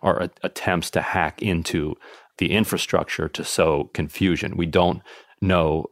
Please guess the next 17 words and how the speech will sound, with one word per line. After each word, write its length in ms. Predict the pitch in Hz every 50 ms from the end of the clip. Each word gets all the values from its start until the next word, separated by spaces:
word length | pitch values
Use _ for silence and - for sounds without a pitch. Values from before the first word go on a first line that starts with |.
| _ _
necessarily 720 | - 92 85 80 - - - - 98 90 92 85 73 73 73
whether 260 | 78 78 76 73 78
or 40 | 73
not 180 | 76 71 71 -
it 140 | - - - _ _ _ -
influenced 520 | 90 85 85 - - 85 76 76 - -
the 60 | 80
election, 420 | 76 76 85 85 82 - - 80 73
and, 120 | 82 76
and 120 | 76 82
there's 140 | 78 78 -
certainly 300 | - 101 90 - 82 78
no 140 | 76 78 78
evidence 400 | - 82 87 82 85 78 71 -
that 120 | - 90 -
it 100 | - -
did. 320 | - 90 - - - -